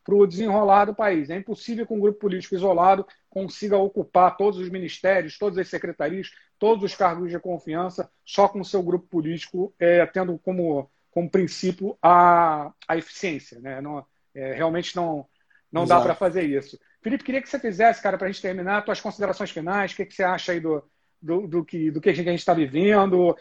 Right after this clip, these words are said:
Speaker 1: que que a gente pode esperar, quais são as pesquisas, uma, o que que vocês estão fazendo mais trabalho interessante.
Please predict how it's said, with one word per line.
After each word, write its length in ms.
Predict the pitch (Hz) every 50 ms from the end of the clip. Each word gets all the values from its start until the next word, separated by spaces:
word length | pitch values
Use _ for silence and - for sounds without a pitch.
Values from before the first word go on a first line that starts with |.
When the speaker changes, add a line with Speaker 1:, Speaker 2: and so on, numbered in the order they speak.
| _ _
Speaker 1:
que 120 | - 202
que 60 | 196 202
a 40 |
gente 120 | 190 175 180
pode 180 | 190 180 175
esperar, 340 | - - 151 160 180 190 185
quais 140 | - 185 -
são 100 | - 214
as 80 | 190 -
pesquisas, 580 | _ 190 160 - - 208 208 196 175 - _ _ _ _ _
uma, 180 | 170 170 190 185
o 80 | 165
que 140 | 147 - 190
que 120 | - - -
vocês 160 | - 196 -
estão 160 | - - 190
fazendo 300 | - 196 156 147 190 180
mais 180 | 185 190 180 -
trabalho 340 | 185 170 170 185 190 170
interessante. 500 | 156 190 185 170 143 _ 185 196 190 -